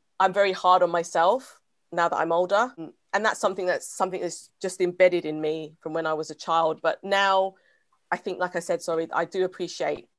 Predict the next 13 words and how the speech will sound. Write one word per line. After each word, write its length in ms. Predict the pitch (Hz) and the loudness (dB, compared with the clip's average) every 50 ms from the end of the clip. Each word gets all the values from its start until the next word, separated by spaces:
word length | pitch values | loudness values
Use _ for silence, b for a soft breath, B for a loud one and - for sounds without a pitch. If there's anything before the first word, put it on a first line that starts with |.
| _ _ _ _ | _ _ _ _
my 100 | 165 160 | -8 -8
parents 640 | - - 320 156 156 147 139 131 - - - - - - | -8 -8 -8 -8 -8 -8 -10 -12 -16 -20 -20 -20 -14 -12
a 60 | 156 | -6
lot 200 | 151 156 - - | -6 -6 -6 -6
more 180 | 160 156 151 147 | -8 -8 -8 -6
than 160 | 151 147 143 | -8 -8 -8
I 80 | 143 | -10
did 180 | 147 170 156 - - _ _ | -12 -14 -18 -20 -20 _ _
when 140 | 147 147 139 | -12 -12 -10
I 40 | |
was 140 | 139 151 147 | -12 -12 -10
young, 340 | 151 147 135 139 139 135 135 _ _ _ _ | -10 -10 -10 -10 -14 -18 -20 _ _ _ _
definitely. 480 | - - - - - - 139 - 147 | -20 -20 -20 -20 -18 -16 -16 -18 -18